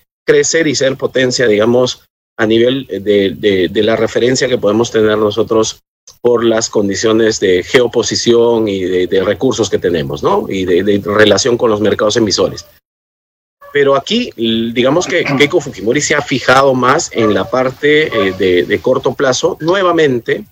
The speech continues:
acogiendo la propuesta de la Cámara Nacional de Turismo, ¿no? Eh, recordemos que el presidente de la Cámara Nacional de Turismo, pues, pasó a ser <clears throat> parte del equipo técnico de López Aliaga,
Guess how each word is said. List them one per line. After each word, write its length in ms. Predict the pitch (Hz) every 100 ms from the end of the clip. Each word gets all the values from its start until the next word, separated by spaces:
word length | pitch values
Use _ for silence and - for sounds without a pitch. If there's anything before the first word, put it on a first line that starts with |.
| _ _ _ _ - -
acogiendo 920 | - - 123 - 160 147 139 151 - -
la 200 | 101 92
propuesta 720 | 98 - 127 - - 131 -
de 180 | 101 98
la 120 | 87
Cámara 300 | 110 110 110
Nacional 360 | 98 - 87 101
de 120 | 110
Turismo, 460 | - 139 110 - - - _
¿no? 320 | - 120 170 - - - - - -
Eh, 500 | 95 87 87 - -
recordemos 560 | 123 113 117 131 147
que 200 | - 151
el 240 | 117 113 101
presidente 500 | 104 - 104 151 160
de 20 |
la 100 | 135
Cámara 480 | 139 143 147 143 -
Nacional 520 | 101 113 107 120 135
de 40 |
Turismo, 680 | 135 131 139 - 131 156 - -
pues, 200 | 98 92
pasó 320 | 104 101 135
a 60 | 131
ser 320 | 147 139 151 - - -
<clears throat> 300 | - 165 135
parte 260 | 123 -
del 80 | 139
equipo 280 | 107 120 107
técnico 440 | 135 131 143 160
de 180 | 131 87
López 380 | 101 113 143 143
Aliaga, 520 | 127 101 101 95 139